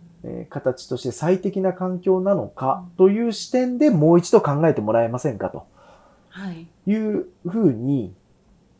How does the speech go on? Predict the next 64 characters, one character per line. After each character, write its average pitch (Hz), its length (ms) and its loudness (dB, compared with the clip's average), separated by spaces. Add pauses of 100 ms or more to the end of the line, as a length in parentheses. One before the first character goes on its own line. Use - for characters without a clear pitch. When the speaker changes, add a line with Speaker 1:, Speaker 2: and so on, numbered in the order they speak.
(140)
Speaker 1:
実 147 280 -2
は、 76 260 2 (220)
ま 127 440 2
あ、 - 60 -20
ち - 80 -8
ょ 208 40 -4
っ 202 60 -6
と - 80 -4
言 147 160 -4
い 185 60 -6
方 214 180 -4
良 240 140 -2
く 220 120 -4
な 123 100 0
い 98 60 -4
で 90 100 -8
す 95 80 -14
け 92 60 -12
ど、 - 40 -18
突 - 140 -18
き 170 100 -8
返 175 220 -2
し - 80 -8
た 131 100 -2
と - 80 -10
い 92 60 -4
う - 20 -10
か、 - 80 -12
お 95 160 -6
願 143 260 -2
い 139 60 -2
し - 80 -10
た 131 100 -6
と - 100 -14
い 90 100 -16
う - 80 -20
か、 - 280 -14
Speaker 2:
う 185 40 -20
ん。 - 160 -20 (340)
は - 160 -20
い。 165 180 -20
Speaker 1:
が、 143 120 -8
そ 214 120 -6
ん 226 60 -6
な 226 80 -2
場 220 140 4
面 110 180 -4
だ 69 100 -6
っ - 20 -10 (160)
た 67 140 -10
ん 65 200 -18
で 71 80 -14
す - 160 -16
よ 85 80 -12
ね。 147 300 -4
Speaker 2:
そ 170 60 0
う、 180 120 2
そ 190 80 -6
う - 20 -12
な 190 80 -12
ん 180 60 -12
で 170 60 -18
す - 180 -20
ね。 226 840 -12